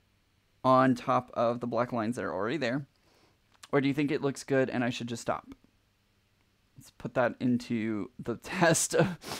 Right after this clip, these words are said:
of, what do you think I should do next? Should I stop?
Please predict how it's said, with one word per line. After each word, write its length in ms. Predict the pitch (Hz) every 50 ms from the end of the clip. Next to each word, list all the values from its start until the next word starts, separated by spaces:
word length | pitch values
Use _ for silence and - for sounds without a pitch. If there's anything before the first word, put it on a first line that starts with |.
| - - - - - _ -
of, 800 | 143 135 127 131 131 127 131 131 127 123 123 120 120 - - _ _ _ _ _ _ _ _ _ _ _ _ _ _ _ _ _ _ _ _ _
what 80 | 127
do 40 | 135
you 60 | 135
think 160 | 123 135 120 120
I 80 | 117
should 160 | 120 - 123
do 140 | - 113 104
next? 480 | 95 80 - - _ - - - - - _ _ _ _ _ _ _ _ _ _ _ _ _ _ _ _ _ _ _ _ _ _ _ _ _ _ _ _ _ _ _ _ _ _ _ _ _ _ _ _ _ _ _ _ _ _ _ _ _ _ _ _ _ _ _ _ _ _ _ _ _ _ _ _ _ _ _ _ _ _ _ _ _ _ _ _ _ _ _
Should 160 | - - 117
I 60 | 107
stop? 460 | 110 - - 185 208 208 - _ -